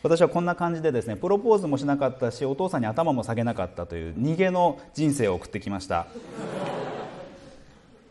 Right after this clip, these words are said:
結婚した時、私は二十六歳、妻は二十四歳。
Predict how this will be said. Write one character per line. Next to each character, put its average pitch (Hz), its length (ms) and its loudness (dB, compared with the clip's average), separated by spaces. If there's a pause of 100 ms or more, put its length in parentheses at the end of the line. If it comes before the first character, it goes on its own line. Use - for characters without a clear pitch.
(300)
結 180 180 0
婚 226 180 2
し 226 40 0
た 240 100 6
時、 196 540 0
私 185 320 0
は 170 480 6
二 190 140 0
十 143 240 0
六 107 200 -4
歳、 101 300 0 (440)
妻 180 260 6
は 92 400 4
二 143 120 2
十 127 220 2
四 120 220 4
歳。 85 220 0